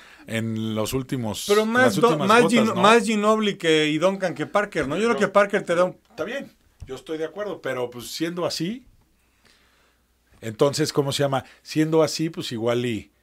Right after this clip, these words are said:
Speaker 1: yo me, yo me, yo me iría.
Speaker 2: O sea, tú, o sea, tú crees que si gana San Antonio
Speaker 1: Pues bueno, no estoy en esa posición, no te puedo decir si
Speaker 2: Bueno,
Speaker 1: sí
Speaker 2: no,
Speaker 1: o
Speaker 2: es,
Speaker 1: no,
Speaker 2: es una
Speaker 1: pero,
Speaker 2: buena, es una buena
Speaker 1: pero,
Speaker 2: premisa.
Speaker 1: eh,
Speaker 2: Yo
Speaker 1: entonces, bueno, pues si se retiran todos, me queda claro que Aldridge
Speaker 2: entra.
Speaker 1: No, no se iría, ¿no?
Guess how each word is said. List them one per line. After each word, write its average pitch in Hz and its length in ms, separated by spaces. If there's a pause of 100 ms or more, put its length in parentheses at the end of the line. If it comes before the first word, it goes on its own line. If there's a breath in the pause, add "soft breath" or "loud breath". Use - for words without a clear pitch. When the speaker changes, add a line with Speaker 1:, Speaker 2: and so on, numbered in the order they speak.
(380)
Speaker 1:
yo 110 200
me, 156 220
yo 123 180
me, 175 220
yo 123 140
me 190 140
iría. 139 300 (480)
Speaker 2:
O - 20
sea, - 100
tú, 175 160
o 160 180
sea, 170 120
tú 190 140
crees 202 220
que 202 60
si 165 80
gana 175 220
San 143 160
Antonio 139 300
Speaker 1:
Pues 202 140
bueno, 110 180
no 151 140
estoy 160 220
en 131 120
esa 139 180
posición, 120 480
no 135 140
te 131 100
puedo 131 260
decir 120 400
si - 140
Speaker 2:
Bueno, 311 120
Speaker 1:
sí 165 60
Speaker 2:
no, 170 80
Speaker 1:
o 196 40
Speaker 2:
es, 208 160
Speaker 1:
no, 196 40
Speaker 2:
es 196 140
una 208 260
Speaker 1:
pero, 185 60
Speaker 2:
buena, 185 400
es 165 140
una 185 160
buena 185 200
Speaker 1:
pero, 190 180
Speaker 2:
premisa. 196 260
Speaker 1:
eh, 160 80
Speaker 2:
Yo 185 140
Speaker 1:
entonces, 143 340
bueno, 143 200
pues 95 100
si 110 60
se 113 140
retiran 120 440
todos, 131 300
me 98 120
queda 110 200
claro 98 300
que 92 140
Aldridge 95 580 (1200)
Speaker 2:
entra. 135 420 (160)
Speaker 1:
No, 95 280
no 104 200
se 101 120
iría, 135 160
¿no? 127 220